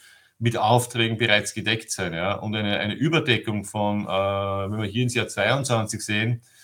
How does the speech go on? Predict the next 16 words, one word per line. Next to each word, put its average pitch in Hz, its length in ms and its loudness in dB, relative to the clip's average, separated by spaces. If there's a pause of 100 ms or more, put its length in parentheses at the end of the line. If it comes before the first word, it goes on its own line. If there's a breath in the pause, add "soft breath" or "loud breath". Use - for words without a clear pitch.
(280 soft breath)
wo 110 120 -4
wir 113 80 2
fünfundzwanzig 127 600 0
oder 110 80 0
knapp 110 180 0
sechsundzwanzigtausend 117 1040 -2
Einheiten, 110 680 0
äh, 101 300 0
fakturiert 113 680 -2
haben, 101 220 2
aber 107 160 -6
zweiunddreißigtausend 104 1080 -2
Einheiten 107 560 -2
im 101 80 -8
Bestand 101 440 -4
hatten, 104 460 -4